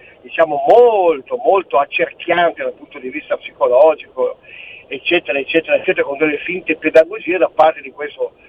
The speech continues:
truffatore che si chiama Beppe Grillo, che ha truffato gli italiani. Questa è la verità. Oggi c'era anche un articolo di un suo ex amico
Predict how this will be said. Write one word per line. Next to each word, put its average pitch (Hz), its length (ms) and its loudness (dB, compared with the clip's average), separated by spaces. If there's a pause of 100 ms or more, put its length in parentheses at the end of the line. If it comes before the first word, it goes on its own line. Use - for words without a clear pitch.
(180)
truffatore 175 680 0
che 139 100 -10
si - 100 -16
chiama 135 240 -4
Beppe 135 320 -6
Grillo, 147 340 -2
che 131 140 -2
ha 127 120 4
truffato 127 520 -4
gli 120 80 -12
italiani. 107 600 -8
Questa 131 300 -2
è 123 60 4
la 117 320 -2
verità. 135 420 -6 (240)
Oggi 156 220 2
c'era 151 200 4
anche 147 160 -2
un 151 100 -2
articolo 151 400 0
di 131 60 -10
un 131 100 -14
suo 143 240 0
ex 135 220 0
amico 127 520 -4